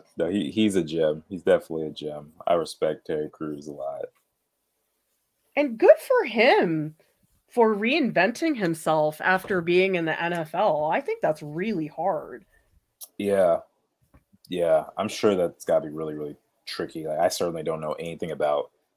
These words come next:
Speaker 1: that life per se. I mean, just reinventing yourself, period, has gotta be tough. I actually, I noticed that, um,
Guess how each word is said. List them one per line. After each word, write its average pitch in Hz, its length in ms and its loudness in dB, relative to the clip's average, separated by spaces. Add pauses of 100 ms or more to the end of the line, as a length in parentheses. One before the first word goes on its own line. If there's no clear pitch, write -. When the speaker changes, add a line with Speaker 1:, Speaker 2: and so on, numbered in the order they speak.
(160)
Speaker 1:
that 78 400 -4
life 71 300 -10
per 78 140 -14
se. 78 380 -4 (4000)
I 101 40 -6
mean, 101 80 -6
just 117 160 -6
reinventing 90 420 -2
yourself, 82 340 -6
period, 80 260 -4
has 76 100 -10
gotta 71 180 -2
be 71 80 -12
tough. 71 320 -4
I 101 80 12
actually, 131 320 4 (400)
I 101 80 6
noticed 113 380 6
that, 95 160 8
um, 85 340 2